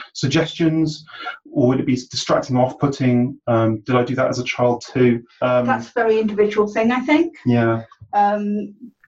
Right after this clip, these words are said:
Speaker 2: there are some people where I need to sit and figure it out myself, um, and having someone who's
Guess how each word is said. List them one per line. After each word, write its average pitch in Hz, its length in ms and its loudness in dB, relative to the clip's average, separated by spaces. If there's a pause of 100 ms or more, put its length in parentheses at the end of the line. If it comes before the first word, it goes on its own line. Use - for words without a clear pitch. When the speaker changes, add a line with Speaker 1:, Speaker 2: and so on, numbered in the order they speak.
(120)
Speaker 2:
there 214 240 0
are 208 100 2
some 214 280 -2
people 214 440 -2
where 202 540 0 (1160)
I 226 220 4
need 208 260 -2
to - 80 -16
sit - 420 -2
and 196 200 0
figure 202 240 0
it 202 60 4
out 185 180 0
myself, 247 640 -4 (920)
um, 185 500 0
and 190 380 0
having 214 320 2
someone 208 400 2
who's 196 880 -2